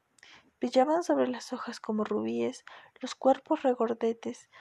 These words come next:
rojos con puntitos negros, de las lindas mariquitas. Descansaban luego de revolotear bulliciosas,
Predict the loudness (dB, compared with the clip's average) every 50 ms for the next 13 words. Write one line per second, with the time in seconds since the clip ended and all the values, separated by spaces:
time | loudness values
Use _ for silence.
0 | -20 -20 _ _ -2 2 2 2 2 2 -2 -2 -2 -2 0 0 0 0 -2 -4
1 | -6 -6 -8 -8 -6 -4 -4 -4 -2 -2 -2 -2 -2 -2 -2 -4 -4 -4 -2 0
2 | 0 0 0 -2 -2 -2 -2 0 0 0 -2 -2 -2 -2 -2 -4 -6 -8 -8 -8
3 | -8 -8 -10 -10 -12 _ _ _ _ -20 -20 -20 -20 _ _ _ _ -8 -6 -6
4 | -4 -2 0 0 0 0 0 0 2 2 2 2 2 0 0 0 0 -2 -2 -2
5 | -2 -2 -2 -2 -4 -8 -6 -2 -2 0 0 -2 -4 -6 -6 -6 -6 -8 -10 -10
6 | -8 -6 -6 -6 -6 -8 -12 -14 -14 -18 _